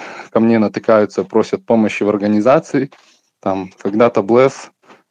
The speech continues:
такая вечеринка есть, Монтана, когда-то Locals это был. Э, я старался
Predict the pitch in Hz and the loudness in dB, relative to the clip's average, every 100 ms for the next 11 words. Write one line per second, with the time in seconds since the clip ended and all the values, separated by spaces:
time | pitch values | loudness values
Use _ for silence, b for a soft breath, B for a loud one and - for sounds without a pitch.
0 | _ _ - - 117 107 104 - 110 107 | _ _ -16 -4 0 0 -2 -2 -2 -2
1 | 104 104 - - B B 104 101 117 127 | 0 -2 -4 -12 B B -4 0 2 4
2 | 127 113 113 _ _ _ _ _ _ - | 4 2 -2 _ _ _ _ _ _ -14
3 | - 101 110 120 101 98 135 123 107 - | -8 -2 0 2 2 2 2 0 -2 -4
4 | - 107 107 110 - B B B B 104 | -4 -2 2 0 -2 B B B B -2
5 | 104 104 104 104 104 101 98 90 90 101 | 0 2 2 2 2 0 -2 -8 -10 0
6 | 117 127 127 - - 120 104 117 - 110 | 4 4 2 -4 -2 2 2 2 0 -2